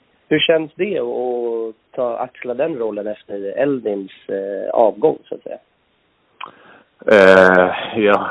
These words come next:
Speaker 2: det, det blir ingen lätt uppgift med, med jobbet Eldin gjorde tidigare och med de resultaten han uppnådde. Eh, och särskilt med tanke på att, eh, vi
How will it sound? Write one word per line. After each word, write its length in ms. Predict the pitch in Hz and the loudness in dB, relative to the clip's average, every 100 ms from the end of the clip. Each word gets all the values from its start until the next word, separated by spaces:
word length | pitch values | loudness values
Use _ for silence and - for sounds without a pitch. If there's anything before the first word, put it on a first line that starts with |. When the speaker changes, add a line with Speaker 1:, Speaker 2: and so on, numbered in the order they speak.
| - | -8
Speaker 2:
det, 400 | 107 98 98 101 | -4 -2 0 0
det 200 | - 110 | -2 -6
blir 140 | 101 101 | -2 0
ingen 240 | 107 110 | 0 2
lätt 280 | 113 113 - | 2 0 -8
uppgift 440 | 101 - - - | -16 -12 -14 -14
med, 600 | 90 85 85 85 82 85 | -12 -10 -10 -10 -10 -12
med 360 | 85 85 82 82 | -12 -12 -12 -10
jobbet 440 | 87 87 87 82 | -8 -8 -10 -10
Eldin 380 | 87 87 87 87 | -10 -8 -8 -6
gjorde 220 | 87 95 | -6 -4
tidigare 400 | - - - - | -6 -10 -14 -14
och 340 | - 98 _ 87 | -14 -16 _ -12
med 180 | 85 | -8
de 280 | 82 85 85 | -6 -6 -6
resultaten 560 | 82 85 85 92 87 90 | -10 -12 -6 -4 -4 -8
han 260 | 85 82 | -10 -10
uppnådde. 540 | 85 - 98 95 98 98 _ _ - - - - - _ - | -14 -8 -6 -4 -6 -8 _ _ -20 -20 -20 -20 -20 _ -2
Eh, 840 | 87 82 80 80 78 78 50 50 50 - - _ - | 0 2 0 0 -2 -2 -2 -2 -2 -8 -16 _ -2
och 420 | 92 - _ - - | -2 -4 _ -20 -2
särskilt 400 | 95 - - 90 | 2 2 0 -2
med 120 | 95 | -4
tanke 380 | - 90 85 87 | -2 -4 -6 -10
på 220 | - 87 | -6 -6
att, 400 | 82 85 - _ | -6 -8 -12 _
eh, 60 | 95 | -6
vi 300 | 98 101 | -4 -4